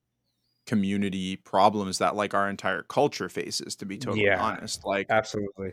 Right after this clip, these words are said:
Speaker 1: we, we are facing a cultural problem of, like, we're moving forward as, as a, as a soc-, as a world.
Speaker 2: Mm-hmm.
Speaker 1: And, and society and culture is changing.
Speaker 2: Mm-hmm. Totally.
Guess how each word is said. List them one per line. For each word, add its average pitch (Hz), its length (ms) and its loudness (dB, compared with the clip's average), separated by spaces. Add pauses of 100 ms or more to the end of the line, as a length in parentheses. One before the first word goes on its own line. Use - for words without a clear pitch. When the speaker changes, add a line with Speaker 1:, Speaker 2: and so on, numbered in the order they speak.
Speaker 1:
we, 110 440 -2
we 110 180 2
are 117 280 8
facing 110 480 -2
a 98 60 -6
cultural 110 560 -4
problem 98 600 -4
of, 98 240 -4
like, 92 340 -6 (340)
we're 113 120 2
moving 135 540 4
forward 107 720 2
as, 101 460 2
as 98 300 0
a, 92 320 -4 (120)
as 104 260 0
a 95 100 -4
soc-, - 340 -4
as 104 180 2
a 95 140 -4 (160)
world. 104 600 0 (800)
Speaker 2:
Mm-hmm. 98 360 2 (200)
Speaker 1:
And, 101 320 -2 (100)
and 107 200 0
society 120 800 2
and 107 180 -6
culture 107 340 -4
is 95 160 -6
changing. 98 760 -6 (680)
Speaker 2:
Mm-hmm. 95 160 -4
Totally. 92 140 -2